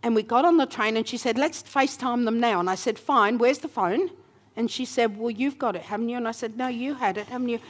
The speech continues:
And we realised that she had put it down on the seat beside her on that train, and we'd left it on the train. Now, I don't know about you, but if my phone gets left on the train, that's not real good. And I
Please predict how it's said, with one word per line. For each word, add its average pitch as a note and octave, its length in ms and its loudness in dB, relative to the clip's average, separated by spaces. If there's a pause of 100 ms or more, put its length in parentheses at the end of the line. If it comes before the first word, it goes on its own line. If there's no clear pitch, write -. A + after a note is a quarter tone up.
(280)
And G#3+ 200 0
we A3+ 140 4
realised A#3 640 4
that G3 120 -4
she A#3+ 220 0
had G3+ 220 -4
put C#4 160 0
it C#4+ 100 -6
down A3+ 240 2
on A3 160 2
the G#3 80 0
seat A3 340 -2
beside A#3+ 520 2
her G3 320 0 (360)
on C#4 260 10
that C#4+ 200 2
train, A#3 560 0 (600)
and G#3+ 120 0
we'd G#3 140 2
left G#3+ 240 0
it F#3+ 80 -4
on G3 160 -2
the G3 80 -4
train. D3 400 -4 (1500)
Now, A3 240 2
I D4+ 100 2
don't G4+ 120 2
know G3+ 120 0
about F#3+ 120 0
you, G3+ 220 2
but F#3+ 200 -6
if G3 120 -8
my D4+ 140 -2
phone B3 300 -2
gets G#3+ 200 -6
left G#3+ 240 -4
on F#3+ 120 0
the F#3+ 140 -4
train, G3+ 200 -2
that's A3+ 220 -8
not G#3+ 160 -6
real F#3 80 -4
good. F3 280 -6 (1400)
And G#3+ 480 0
I G#3 400 4